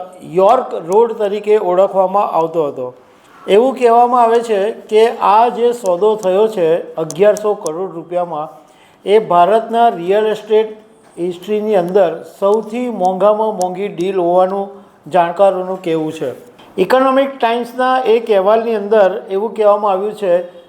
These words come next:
કે આ જે લુટ-, અ, લુટિયન્સ દિલ્હીની અંદર જે જવાહરલાલ નહેરુનો સત્તાવાર બંગલો હતો, એ ત્રણ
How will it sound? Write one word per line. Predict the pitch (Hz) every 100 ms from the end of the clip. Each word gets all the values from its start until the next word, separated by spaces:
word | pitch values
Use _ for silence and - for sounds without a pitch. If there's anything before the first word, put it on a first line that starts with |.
| _ _
કે | 208 226
આ | - 190 226
જે | 196 233 233 240 247 175
લુટ-, | 165 196 - -
અ, | 180 170 165 - - -
લુટિયન્સ | 175 208 208 262 262 -
દિલ્હીની | 226 180 202 226 233 233
અંદર | 202 196 196 143 120 - - -
જે | 190 240 220
જવાહરલાલ | 165 185 220 240 247 240
નહેરુનો | 202 196 226 226 220
સત્તાવાર | 220 180 - 226 233 233
બંગલો | 190 190 214
હતો, | 180 185 208 175 175 175
એ | 202 233
ત્રણ | 233 - 196 226 262